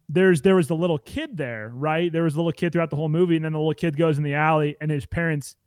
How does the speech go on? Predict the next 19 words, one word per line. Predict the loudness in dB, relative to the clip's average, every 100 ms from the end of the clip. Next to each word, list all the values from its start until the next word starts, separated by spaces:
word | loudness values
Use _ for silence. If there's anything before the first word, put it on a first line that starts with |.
| _ _ _
both | -2 0
get | 0 -2
shot | 2 2 4
by | 2
the | 2
muggers | 2 2 2 0
'cause, | 0 -2 -2 -12 _ _ _ -4
oh, | -2
the, | 0 -2
the | 0
whole | 0 0 -4 -12
city's | -2 0 0
going | 2 2
under | 2 2 0
unrest. | 0 2 2 2
And | 2
I |
was | 2
like, | 0